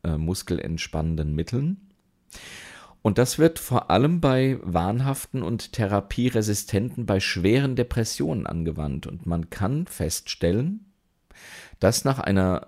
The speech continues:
äh, nach so einer Behandlung, äh, Patienten durchaus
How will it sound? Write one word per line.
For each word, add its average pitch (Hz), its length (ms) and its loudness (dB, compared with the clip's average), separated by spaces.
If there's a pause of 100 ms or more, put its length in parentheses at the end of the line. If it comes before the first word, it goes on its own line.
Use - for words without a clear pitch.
(100)
äh, - 140 -6 (100)
nach 82 260 -4
so 90 160 2
einer 90 200 4
Behandlung, 85 800 -2 (580)
äh, 95 320 6
Patienten 123 960 2 (340)
durchaus 117 840 2